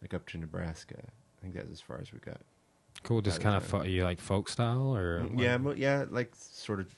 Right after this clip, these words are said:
Speaker 1: darkish, dark folk, kinda, not too,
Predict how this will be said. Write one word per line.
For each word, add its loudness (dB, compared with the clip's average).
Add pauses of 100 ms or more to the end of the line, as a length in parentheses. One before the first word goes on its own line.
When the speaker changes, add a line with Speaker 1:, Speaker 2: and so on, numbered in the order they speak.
Speaker 1:
darkish, -2
dark -2
folk, -8 (180)
kinda, -6 (460)
not -6 (440)
too, -10